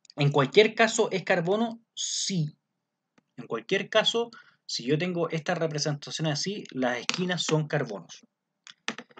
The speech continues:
Y eso se va a dar porque existen miles, miles de moléculas que comparten esta estructura donde el esqueleto es de carbono. ¿Ya?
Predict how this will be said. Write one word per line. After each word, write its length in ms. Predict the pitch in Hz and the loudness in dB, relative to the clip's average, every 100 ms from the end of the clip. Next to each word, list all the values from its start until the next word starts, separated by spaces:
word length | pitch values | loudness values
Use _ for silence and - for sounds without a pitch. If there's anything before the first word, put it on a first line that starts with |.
| - - | -12 -4
Y 80 | |
eso 160 | 151 165 | -2 0
se 120 | 156 | 2
va 100 | 139 | 4
a 40 | 135 | 4
dar 180 | 170 | 4
porque 180 | - 139 | 0 -4
existen 420 | 123 151 160 151 - | -4 -4 -2 -4 0
miles, 680 | 147 190 170 110 - - | 2 4 4 0 -4 -6
miles 360 | 120 170 190 160 | -2 0 2 0
de 100 | 170 | 2
moléculas 460 | 160 151 165 175 156 | 2 2 2 -2 -2
que 120 | 151 | -4
comparten 760 | 139 - 143 147 147 156 165 - _ _ | -4 0 2 2 2 0 0 -6 _ _
esta 240 | 147 147 | -8 -4
estructura 580 | 143 - 123 - 170 175 | -6 -6 -8 -4 2 4
donde 220 | 156 131 | 4 4
el 60 | 120 | -2
esqueleto 440 | - 127 120 160 | -4 -4 -2 -2
es 60 | 151 | -2
de 80 | 156 | -2
carbono. 440 | 160 147 120 - _ _ _ _ _ _ _ _ _ _ _ _ _ _ _ _ _ _ _ _ _ _ _ _ _ _ _ _ _ _ _ _ _ _ _ _ _ _ _ _ _ _ _ _ _ _ | 0 0 -2 -6 _ _ _ _ _ _ _ _ _ _ _ _ _ _ _ _ _ _ _ _ _ _ _ _ _ _ _ _ _ _ _ _ _ _ _ _ _ _ _ _ _ _ _ _ _ _
¿Ya? 260 | 139 170 | 0 0